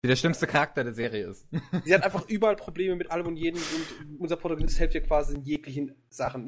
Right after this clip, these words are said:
Speaker 2: Sie hat Stress mit ihren besten Freundinnen und er hilft ihr quasi. Sie, äh,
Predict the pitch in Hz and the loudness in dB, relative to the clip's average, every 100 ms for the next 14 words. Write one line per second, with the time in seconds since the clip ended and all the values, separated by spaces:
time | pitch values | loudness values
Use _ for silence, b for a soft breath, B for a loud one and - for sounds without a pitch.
0 | 151 160 180 - - 190 202 - 170 175 | -2 0 0 -2 0 0 0 -2 0 0
1 | 165 180 - - 156 - 165 202 214 226 | 2 -2 -4 -12 -16 -2 4 4 4 -2
2 | 240 269 _ _ _ _ _ _ _ _ | -2 -6 _ _ _ _ _ _ _ _
3 | _ _ 170 175 180 165 - - 175 175 | _ _ 2 4 4 0 -8 -2 0 2
4 | 190 156 143 135 120 123 - - 175 175 | 0 -2 -4 -6 -8 -10 -16 -8 -4 -2
5 | 170 165 151 | 0 0 0